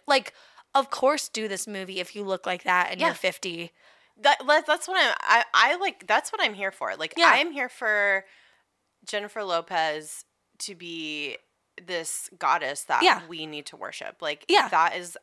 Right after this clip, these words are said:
Speaker 2: I'm, I'm ready for it. I will see it. I want her to have my money. I
Speaker 1: Yeah, yeah,
Speaker 2: want,
Speaker 1: yeah. Oh,
Speaker 2: like
Speaker 1: then maybe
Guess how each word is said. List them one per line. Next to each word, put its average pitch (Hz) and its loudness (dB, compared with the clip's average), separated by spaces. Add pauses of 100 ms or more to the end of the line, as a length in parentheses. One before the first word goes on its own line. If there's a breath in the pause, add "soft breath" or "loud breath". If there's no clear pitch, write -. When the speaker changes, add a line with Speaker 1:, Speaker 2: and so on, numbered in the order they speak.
Speaker 2:
I'm, 165 -6 (200)
I'm 156 -8
ready - -4
for - -16
it. - -8
I 180 6
will 320 -2
see 240 -4
it. 170 -2
I 208 4
want 262 -2
her 208 -4
to 185 -2
have 160 0
my 147 -6
money. 131 -10
I 175 4
Speaker 1:
Yeah, 254 8
yeah, 247 6
Speaker 2:
want, 240 6
Speaker 1:
yeah. 196 2 (260 loud breath)
Oh, 320 8
Speaker 2:
like 214 6
Speaker 1:
then 359 2
maybe 311 4